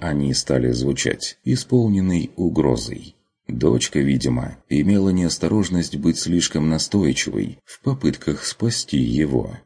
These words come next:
и девицы заткнули рот самым надёжным способом. «Как полагаешь, гайеры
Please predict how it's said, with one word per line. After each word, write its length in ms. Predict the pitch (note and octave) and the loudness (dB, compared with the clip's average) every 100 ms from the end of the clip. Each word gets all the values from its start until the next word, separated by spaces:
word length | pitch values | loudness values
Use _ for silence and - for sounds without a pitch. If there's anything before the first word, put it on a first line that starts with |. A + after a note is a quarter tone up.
| _ - | _ -2
и 160 | D2 | -2
девицы 600 | C2+ C2 D2+ A#2 - C#2+ | 2 2 2 2 0 -2
заткнули 680 | B1+ C#2 D2 - C2+ A#1 B1+ | 0 0 -2 0 0 2 2
рот 440 | C2+ B1+ - - _ - | 2 0 -4 -14 _ -12
самым 520 | - A#2+ A#2 A2+ G#2+ | -2 2 4 4 2
надёжным 680 | A2 F2+ F#2+ C#2 B1+ C2+ C2 | 2 2 2 2 0 0 0
способом. 920 | - - C2 - A#1 B1 G1+ G1+ G1+ _ _ _ _ _ | 0 0 0 -2 -4 -4 -6 -10 -16 _ _ _ _ _
«Как 220 | E2+ C#2 | -2 -2
полагаешь, 840 | - D2 C#2 B1 B1 - - - _ | 0 0 2 0 -4 -4 -6 -6 _
гайеры 800 | - C2+ D2 C2 B1+ C2+ C2+ - | -6 0 2 2 -2 -4 -8 -12